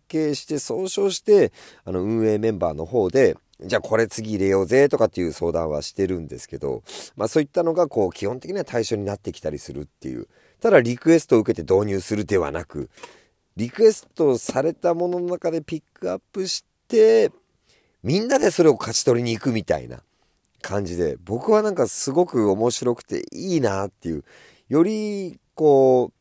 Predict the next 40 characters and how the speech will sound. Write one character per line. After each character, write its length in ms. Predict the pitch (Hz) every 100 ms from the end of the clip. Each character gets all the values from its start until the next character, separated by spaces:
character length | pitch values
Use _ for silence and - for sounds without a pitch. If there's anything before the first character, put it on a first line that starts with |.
| -
タ 120 | 143
ン 80 | 139
ポ 100 | 123
ポ 120 | 101
と 140 | -
い 100 | 85 85
う 80 |
空 240 | 80 - 82
間 180 | 87 80
が、 140 | 71 - _ _ _ _ _
こ 280 | - - - -
う、 20 |
一 240 | 95 147
丸 260 | 147 147 139
と 120 | 143
な 140 | 127
れ 120 | 131 143
る 220 | 117 90
ん 80 | 78
じ 80 |
ゃ 60 | 76
な 120 | 76
い 60 | 73
か 140 | -
な、 240 | 104 156 165
な 160 | 117
ん 40 | 98
て 80 |
い 40 | 85
う 40 |
風 120 | 82
に 120 | 76 67
感 220 | 80 78
じ 140 | 73
た 120 | -
ん 80 | 73
で 100 | 62
す 80 | 60
け 100 | -
ど。 240 | - 60